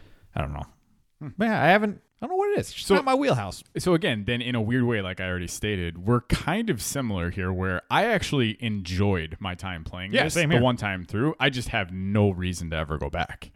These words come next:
Speaker 2: <laughs>
Speaker 1: Not unlocking any of the characters or anything
Speaker 2: No,
Speaker 1: like that?
Speaker 2: no.
Speaker 1: Okay.
Speaker 2: It, again, and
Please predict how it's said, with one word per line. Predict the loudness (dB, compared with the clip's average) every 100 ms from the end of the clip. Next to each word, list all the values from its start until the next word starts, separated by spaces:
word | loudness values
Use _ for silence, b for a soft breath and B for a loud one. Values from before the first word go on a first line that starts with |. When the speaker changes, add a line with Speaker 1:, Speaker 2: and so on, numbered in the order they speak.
| -12
Speaker 2:
<laughs> | -10 -12 -12 -8
Speaker 1:
Not | 0 2 4
unlocking | 4 2 2 0
any | 0
of | 0
the | 0
characters | 0 0 0 0
or | 0
anything | 0 0
Speaker 2:
No, |
Speaker 1:
like | -2 -2
that? | -2 -2
Speaker 2:
no. | -2
Speaker 1:
Okay. | -2 0 0
Speaker 2:
It, | -2 -12 B B B
again, | 4 6 4 2
and | -2 -2